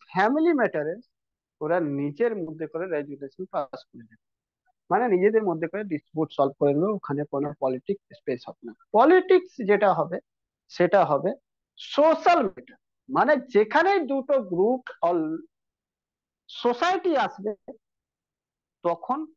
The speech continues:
পলিটিক্স আসবে। সোসাইটি নেই, পলিটিক্স নেই, ইন্ডিভিজুয়াল ম্যাটারতে কোনো পলিটিক্স নেই।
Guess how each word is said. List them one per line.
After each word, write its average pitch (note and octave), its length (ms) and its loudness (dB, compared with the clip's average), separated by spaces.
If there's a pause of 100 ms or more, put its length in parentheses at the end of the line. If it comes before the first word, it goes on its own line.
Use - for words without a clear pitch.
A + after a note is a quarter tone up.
(220)
পলিটিক্স C3 480 -10
আসবে। - 300 -20 (440)
সোসাইটি D#4 580 0
নেই, C#4+ 200 -2 (400)
পলিটিক্স C3+ 460 -8
নেই, - 160 -20 (1000)
ইন্ডিভিজুয়াল G3 640 2
ম্যাটারতে E3 400 -4 (120)
কোনো C4+ 200 -4 (140)
পলিটিক্স - 460 -12
নেই। - 160 -20